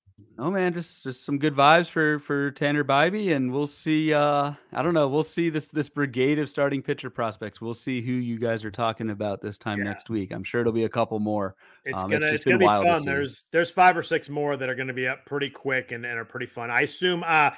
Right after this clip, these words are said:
Speaker 2: at Yankee Stadium, you're starting Bibee this week, yes?
Speaker 1: Oh yeah, especially
Speaker 2: Yeah.
Speaker 1: against, I mean, especially, especially if Judge isn't there. But, uh, yeah, I'm starting him no matter what.
Speaker 2: I think, uh, it, it's, uh, it's not the Yankee lineup that we're normally used to. We'll probably see later in the year. So I agree there.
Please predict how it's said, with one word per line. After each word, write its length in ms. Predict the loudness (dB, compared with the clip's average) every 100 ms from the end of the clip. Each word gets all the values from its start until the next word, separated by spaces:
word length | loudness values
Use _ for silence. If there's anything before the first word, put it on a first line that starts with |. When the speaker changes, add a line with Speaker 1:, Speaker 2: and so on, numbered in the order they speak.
| -6 -20 -20 _
Speaker 2:
at 260 | 8 10 8
Yankee 220 | 4 4
Stadium, 340 | 4 8 8 6
you're 60 |
starting 320 | 4 4 4
Bibee 300 | 6 4 4
this 160 | -4 -12
week, 180 | -16 -12
yes? 320 | -12 -12 -18 _ _ _ _ _ _ -14 2
Speaker 1:
Oh 120 | 4
yeah, 200 | 4 0 -10 _
especially 340 | -2 2 2
Speaker 2:
Yeah. 20 |
Speaker 1:
against, 240 | 2 0 0
I 60 |
mean, 140 | 0 0
especially, 440 | 4 4 4 2
especially 580 | 0 -4 2 4 6 2
if 80 | -2
Judge 280 | 0 0
isn't 200 | -2 -4
there. 160 | -4 -2
But, 100 | -2
uh, 40 |
yeah, 200 | -2 -2
I'm 80 | -4
starting 280 | -6 -8 -8
him 80 | -12
no 80 | -12
matter 180 | -12 -10
what. 220 | -10 -10 -10
Speaker 2:
I 60 | -10
think, 180 | -14 -14
uh, 100 | -12
it, 320 | -8 -8 -6
it's, 260 | -8 -10 -8
uh, 60 |
it's 240 | -8 -4 -2
not 160 | -2
the 60 | -2
Yankee 200 | -4 -4
lineup 300 | -4 -4 -6
that 100 | -6
we're 100 | -6
normally 240 | -6 -6
used 120 | -6
to. 60 | -6
We'll 100 | -6
probably 240 | -6 -6
see 140 | -6 -6
later 280 | -6 -4 -6
in 60 |
the 80 | -6
year. 240 | -8 -8
So 220 | -10 -12 -10
I 180 | -4
agree 220 | -4 -4 -2
there. 300 | 0 0